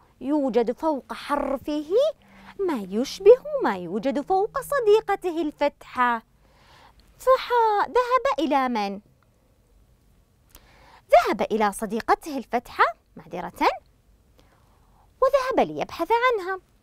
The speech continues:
وأخبرها بالقصة، وعرض عليها أن يعطيها شيئًا من كنزه، بشرط أن تعطيه ماذا؟ تعطيه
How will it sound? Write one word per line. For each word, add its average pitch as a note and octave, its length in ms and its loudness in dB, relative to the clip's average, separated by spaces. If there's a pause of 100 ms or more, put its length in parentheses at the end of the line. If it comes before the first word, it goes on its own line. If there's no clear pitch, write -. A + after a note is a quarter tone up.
(500)
وأخبرها C4 880 2
بالقصة، G#4+ 680 -2 (560)
وعرض G#4+ 640 2
عليها A3 880 0
أن F4+ 320 -2
يعطيها A3+ 800 -2
شيئًا A3+ 460 -2
من A#4 380 0
كنزه، F#4 500 0 (880)
بشرط F#4 480 -2
أن A3+ 160 -4
تعطيه E4+ 400 0
ماذا؟ C4 500 -2 (540)
تعطيه G#4 420 4